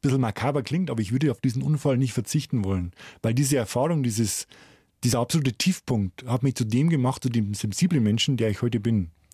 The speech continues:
Also ich bin heute viel sensibler oder sozialer eingestellt als damals der Egoist, der den Rekorden nachgelaufen ist. Also diese Wandlung habe ich diesem Unfall zu verdanken.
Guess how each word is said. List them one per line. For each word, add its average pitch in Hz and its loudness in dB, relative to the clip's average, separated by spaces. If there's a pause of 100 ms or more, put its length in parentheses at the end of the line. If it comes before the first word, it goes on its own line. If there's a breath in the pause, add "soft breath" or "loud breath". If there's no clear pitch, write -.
(380 loud breath)
Also 117 0
ich 117 -2
bin 143 2
heute 135 -2 (240)
viel 185 4
sensibler 139 2
oder 107 0
sozialer 123 0
eingestellt 135 0 (360 loud breath)
als 120 0
damals 131 0
der 139 0
Egoist, 127 0 (320 soft breath)
der 120 0
den 120 2
Rekorden 120 0
nachgelaufen 92 -4
ist. - -12 (400 loud breath)
Also 117 -2
diese 135 2
Wandlung 170 2
habe 143 -2
ich 135 -4
diesem 160 0
Unfall 180 2
zu 117 0
verdanken. 104 -2